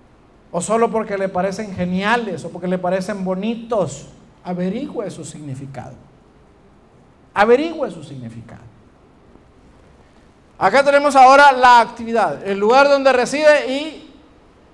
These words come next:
a qué se dedican. Ellos fueron expulsados del cielo, Judas, y a los ángeles que no guardaron su dignidad, sino que abandonaron su propia morada. Los ha guardado bajo oscuridad en prisiones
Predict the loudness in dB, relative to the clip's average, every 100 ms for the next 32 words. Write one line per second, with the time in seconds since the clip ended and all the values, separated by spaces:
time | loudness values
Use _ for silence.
0 | _ _ _ -12 -6 -6 -2 2 2 0
1 | -4 -8 -6 -2 -2 0 -2 -4 -8 -10
2 | -12 -4 -4 -4 -8 -12 -14 -14 -12 -10
3 | -10 -14 -20 _ -12 -8 -4 -2 -2 -2
4 | -2 -4 -4 -2 2 4 4 4 4 4
5 | 2 -2 -6 -10 -8 -8 -8 -2 0 0
6 | -4 -18 -20 _ -14 -8 -4 -4 0 2
7 | 2 0 -2 -4 -4 -6 -8 -6 -6 -4
8 | -6 -4 -2 -2 -4 -10 -20 -20 _ -12
9 | -10 -6 -4 -2 -2 -2 -2 -2 -2 -2
10 | -2 -2 -4 -4 -8 -10 -6 0 2 2
11 | -2 -8 -8 -12 -12 -12 -12 -12 -14